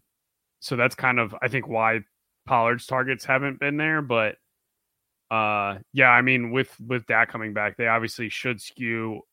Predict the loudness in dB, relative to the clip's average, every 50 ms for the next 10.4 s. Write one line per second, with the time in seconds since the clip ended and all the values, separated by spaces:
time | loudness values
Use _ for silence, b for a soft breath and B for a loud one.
0 | _ -12 -8 -4 0 0 0 0 -2 -4 -6 -6 -8 -10 -14 -12 -6 -2 -2 0
1 | 0 0 -2 -4 -6 -10 -8 -8 -8 -8 -6 -4 -4 -2 -2 -2 -4 -6 -8 -8
2 | -8 -8 -8 -8 -10 -12 -16 -12 -10 -8 -8 -8 -8 -10 -16 -12 -8 -6 -6 -6
3 | -6 -8 -12 -6 -4 -4 -2 -2 -2 -4 -6 -6 -8 -12 -12 -10 -10 -10 -10 -12
4 | -16 -12 -10 -8 -8 -6 -8 -8 -8 -6 -6 -4 -4 -2 -4 -4 -6 -8 -10 -10
5 | -10 -10 -10 -10 -8 -6 -8 -8 -10 _ _ _ _ _ _ _ _ _ _ _
6 | _ _ _ _ _ _ -6 -4 -4 -2 -2 -2 -2 -2 -4 -8 -12 -14 _ _
7 | _ _ _ _ _ _ _ _ -6 -2 0 2 4 6 6 6 4 2 -2 -2
8 | -2 0 2 2 2 2 2 0 -2 0 2 0 0 0 2 2 2 2 2 2
9 | 0 -2 -2 -2 -2 0 2 4 4 4 4 2 0 -2 -4 -4 -6 -4 -2 -2
10 | -2 -2 -4 -8 -16 -16 -18